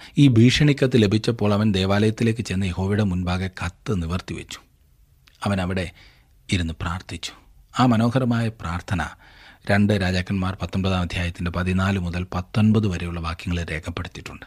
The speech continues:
അതെ, ഹിസ്കിയാവ് ഒരു പ്രാർത്ഥനാ വീരനായിരുന്നു. അവൻ പ്രാർത്ഥനാ മനുഷ്യനായിരുന്നു. ഇരുപതാം വാക്യത്തിൽ നാം കാണുന്നത്,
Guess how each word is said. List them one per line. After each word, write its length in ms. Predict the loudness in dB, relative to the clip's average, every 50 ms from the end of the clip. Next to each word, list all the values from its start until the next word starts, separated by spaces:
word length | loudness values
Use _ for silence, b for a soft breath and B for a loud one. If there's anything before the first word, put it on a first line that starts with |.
| -20 _ _ -6
അതെ, 180 | -4 -4 -4 -6 -8 B B B B B B B _ _ -12
ഹിസ്കിയാവ് 500 | -10 -10 -8 -6 -4 -4 -4 -2 -4 -6
ഒരു 140 | -6 -8 -10 -8
പ്രാർത്ഥനാ 540 | -6 -4 -4 -4 -4 -6 -6 -6 -6 -6 -6
വീരനായിരുന്നു. 880 | -6 -6 -4 -4 -4 -6 -6 -8 -8 -8 -10 -10 -12 -14 -16 -18 -18 b b b b b b b b _ _ _ _ -14 -8
അവൻ 220 | -4 -2 -2 -2 -2 -6 B B B B B B B B B B _ _ _ _ _
പ്രാർത്ഥനാ 520 | -4 0 0 0 0 -2 -4 -2 -2 -2 -2
മനുഷ്യനായിരുന്നു. 800 | -4 -6 -6 -6 -8 -8 -8 -12 -14 -14 -14 -16 -16 -18 -20 -20 -20 -20 _ _ _ _ _ _ _ 4
ഇരുപതാം 340 | 6 6 6 6 4 4
വാക്യത്തിൽ 340 | 2 2 0 -2 -4 -2 -2
നാം 140 | -2 -2 -2
കാണുന്നത്, 520 | -2 -4 -2 -2 -2 -2 -2 -2 -4 -4